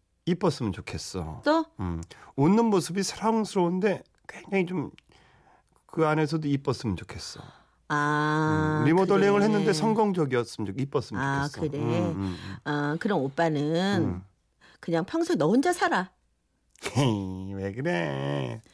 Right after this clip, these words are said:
Speaker 2: 아,
Speaker 1: 농-,
Speaker 2: 됐어.
Speaker 1: 농담이야. 해줘, 나 해줘.
Speaker 2: 그렇게 저는
Speaker 1: 소개팅.
Speaker 2: 친구, 직장 동료 할 것 없이 수소문해서 어렵게
Speaker 1: 음.
Speaker 2: 소개팅 자리를 만들어냈고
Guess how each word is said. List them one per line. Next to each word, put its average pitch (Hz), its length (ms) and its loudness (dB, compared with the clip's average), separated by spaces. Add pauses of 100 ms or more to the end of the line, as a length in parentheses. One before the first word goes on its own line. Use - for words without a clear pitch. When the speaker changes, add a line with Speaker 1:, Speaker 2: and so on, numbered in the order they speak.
(120)
Speaker 2:
아, - 80 0
Speaker 1:
농-, 117 80 0
Speaker 2:
됐어. 240 400 0
Speaker 1:
농담이야. 139 520 4 (400)
해줘, 156 320 2
나 98 200 0
해줘. 120 500 -4
Speaker 2:
그렇게 233 260 0
저는 214 540 0
Speaker 1:
소개팅. 277 240 0
Speaker 2:
친구, 214 520 4
직장 220 300 -2
동료 196 240 2
할 202 80 0
것 190 180 0
없이 190 380 0
수소문해서 190 720 0
어렵게 165 460 2
Speaker 1:
음. - 20 4
Speaker 2:
소개팅 311 360 2
자리를 208 300 2
만들어냈고 147 840 0